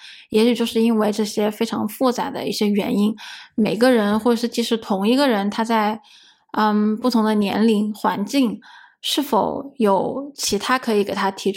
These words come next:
提供安全感的人去求助，等等这些非常复杂的因素互相作用之下，这个人他对恐惧的感知都是不一样的。呃，所以我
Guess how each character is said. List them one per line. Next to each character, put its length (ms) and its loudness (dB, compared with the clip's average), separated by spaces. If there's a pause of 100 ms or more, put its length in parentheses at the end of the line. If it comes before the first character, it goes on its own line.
(200)
提 120 0
供 140 0
安 220 2
全 220 -2
感 220 -2
的 180 -8
人 420 -4 (200)
去 160 -4
求 260 -2
助， 380 0 (520)
等 200 0
等 180 4
这 100 -4
些 360 0
非 120 -2
常 140 2
复 220 0
杂 160 -4
的 60 -4
因 200 0
素 320 0 (240)
互 160 -2
相 200 2
作 200 2
用 180 -4
之 140 -4
下， 400 -4 (400)
这 160 2
个 140 2
人 440 -2 (540)
他 140 0
对 100 4
恐 240 -4
惧 140 0
的 80 2
感 280 -6
知 200 -2
都 100 -2
是 100 -4
不 140 -2
一 80 0
样 300 -2
的。 160 -10 (880)
呃， 120 -4
所 180 0
以 20 4
我 400 -2